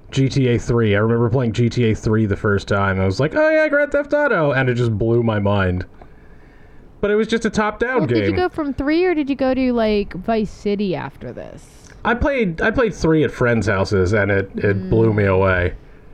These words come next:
Speaker 1: 'Cause, yeah, this game was just top-down. Like, all the, the cars were just, like, blocks that drove around awkwardly like blocks.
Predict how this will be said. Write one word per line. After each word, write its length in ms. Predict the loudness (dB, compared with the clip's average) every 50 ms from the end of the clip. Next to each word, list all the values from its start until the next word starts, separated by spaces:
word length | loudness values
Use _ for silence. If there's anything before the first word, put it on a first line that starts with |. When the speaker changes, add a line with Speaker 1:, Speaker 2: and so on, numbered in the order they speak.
| -20 -20 -20 -20 -20 -20 -20 -10 -4
Speaker 1:
'Cause, 220 | -2 0 0 0 0
yeah, 200 | 0 2 2 2
this 200 | 0 0 0 0
game 200 | 0 0 2 2
was 140 | 2 0
just 280 | 2 0 -2 -2 -2 -4
top-down. 880 | -2 -2 -2 -2 -4 -2 -2 0 2 2 2 4 4 4 2 2 0 -2 -6 -12 -20 -20 -20 -20 -20 -16 -8 -2
Like, 240 | 0 0 0 0 -4 -8 -4 -2
all 160 | 0 2 2
the, 180 | 2 0 -2 -4 -10 -4
the 220 | -2 0 0 0 -2 -4 -6
cars 420 | -4 -2 0 2 2 2 2 2
were 120 | 0 0 0
just, 220 | 0 0 0 0
like, 180 | 0 -2 -2 -4 -8 -16 -10 -2
blocks 760 | 0 0 2 2 0 0 -2 -4 -10 -10 -10 -10 -10 -12 -14 -18 -20 -20 -20 -20 -20 -14 -6
that 140 | -4 -4 -2
drove 280 | 0 0 0 0 2 0
around 320 | 0 0 2 0 2 2
awkwardly 560 | 0 0 0 0 0 -2 0 2 2 2 2
like 340 | 2 2 2 0 -2 -2 -4
blocks. 800 | -2 0 0 0 0 0 -2 -2 -6 -10 -10 -10 -10 -10 -12